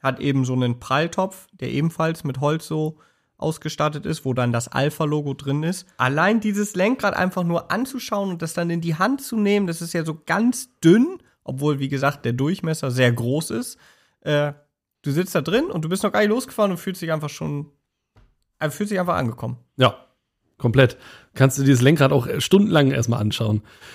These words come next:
Speaker 2: Was auch noch dann ganz cool ist, wie die Hupe eingelassen ist.
Speaker 1: Mhm.
Speaker 2: Die ist ja bei den meisten Autos halt logischerweise einfach ganz normal beim Pralltopf. Man würde jetzt meinen, ist bei dem auch so. Aber nee, in jeder Speiche ist nochmal so eine dünne, längliche Taste, die du dann als Hupe betätigen kannst.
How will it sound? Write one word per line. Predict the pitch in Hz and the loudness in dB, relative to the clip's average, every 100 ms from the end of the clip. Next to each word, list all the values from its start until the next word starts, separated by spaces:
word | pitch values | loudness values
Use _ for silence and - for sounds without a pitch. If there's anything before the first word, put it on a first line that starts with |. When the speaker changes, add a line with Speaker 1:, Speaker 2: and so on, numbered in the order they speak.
| - - | -20 -4
Speaker 2:
Was | 110 113 | -2 4
auch | 175 | 6
noch | 196 | 6
dann | 180 165 | 6 6
ganz | 147 - | 4 4
cool | - 190 | 4 4
ist, | - - | 2 2
wie | |
die | 127 113 | 6 8
Hupe | 262 - - | 8 6 0
eingelassen | 117 117 95 - 107 | 2 2 0 -2 -4
ist. | 127 - - _ _ | -6 -10 -16 _ _
Speaker 1:
Mhm. | 131 120 131 | 2 4 6
Speaker 2:
Die | |
ist | 135 | 6
ja | 151 139 | 6 4
bei | 131 | 4
den | 117 | 6
meisten | 117 143 143 | 8 6 6
Autos | 123 135 123 | 6 6 8
halt | 123 | 6
logischerweise | 117 120 117 120 120 | 8 6 6 6 6
einfach | 110 | 2
ganz | 120 110 | 2 4
normal | 110 107 | 6 6
beim | 101 | 4
Pralltopf. | 131 156 170 175 - | 6 6 6 2 4
Man | 110 | 6
würde | 113 | 8
jetzt | 110 120 | 6 4
meinen, | 113 131 | 4 4
ist | - | 4
bei | 107 | 4
dem | 107 | 4
auch | 110 139 | 4 2
so. | - 226 - - | 4 0 -2 -10
Aber | - 117 | 2 6
nee, | 123 208 | 8 6
in | - 117 | 6 4
jeder | 113 202 277 | 6 6 6
Speiche | - - 156 240 139 | 4 4 6 6 6
ist | 143 135 | 4 6
nochmal | 123 131 | 6 8
so | 123 | 8
eine | 127 | 8
dünne, | 117 151 254 | 8 8 8
längliche | 196 139 190 - - | 6 6 6 6 4
Taste, | - 135 - 247 320 - - - - | 4 2 2 0 0 -2 -20 -18 2
die | 139 | 6
du | 127 | 8
dann | 131 175 | 6 4
als | 160 | 4
Hupe | 226 147 | 4 6
betätigen | 127 120 107 147 | 6 4 2 2
kannst. | 175 104 - - | 2 2 0 -6